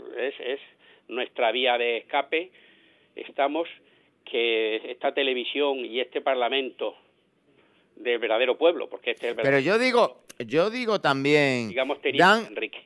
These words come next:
Speaker 2: dan ustedes un ejemplo todas las semanas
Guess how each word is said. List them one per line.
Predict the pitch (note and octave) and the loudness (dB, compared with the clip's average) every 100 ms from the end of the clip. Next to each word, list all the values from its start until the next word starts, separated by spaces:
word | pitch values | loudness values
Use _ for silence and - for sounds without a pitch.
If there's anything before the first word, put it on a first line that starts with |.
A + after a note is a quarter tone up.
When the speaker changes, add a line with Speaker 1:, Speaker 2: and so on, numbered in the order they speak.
| _ B2+ | _ -4
Speaker 2:
dan | B2+ F3 A#3+ | 0 0 0
ustedes | A#3 - G#3 G#3 - - | 0 2 4 4 2 -2
un | F#3 G#3+ | -6 0
ejemplo | G3 D3 - G#3+ B3 G#3 D3 C#3 A#2+ | 0 2 2 2 2 -2 0 2 2
todas | D#3+ G3+ | 2 4
las | E3+ C#3 - | 4 2 0
semanas | A2 B2+ F3 F#3+ G3 - | 0 0 2 0 -4 -12